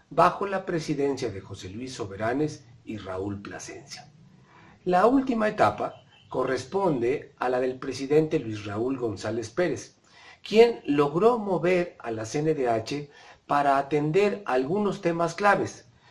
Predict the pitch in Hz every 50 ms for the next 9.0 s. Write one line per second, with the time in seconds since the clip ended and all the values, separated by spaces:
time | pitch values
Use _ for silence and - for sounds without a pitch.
0 | - - _ _ - 120 117 113 98 92 - 131 131 131 123 113 107 98 101 95
1 | 92 98 92 92 90 - 87 85 - 131 127 123 117 113 98 95 87 - - 107
2 | 101 98 98 92 104 123 131 143 147 147 147 147 151 - - - - - - -
3 | _ _ _ _ - 123 120 117 123 131 131 - - - 131 120 113 - - _
4 | - 131 117 104 - 127 117 107 107 123 143 160 165 165 156 147 110 98 95 110
5 | 120 131 127 123 107 - 110 98 101 101 104 107 110 113 120 120 110 101 104 101
6 | 101 117 131 135 139 147 147 156 - - - _ _ - - - - - - -
7 | - _ - - - 262 - - 302 - - - _ _ _ _ - - 135 -
8 | - - 131 117 117 120 117 113 - - 180 202 208 196 196 202 - - -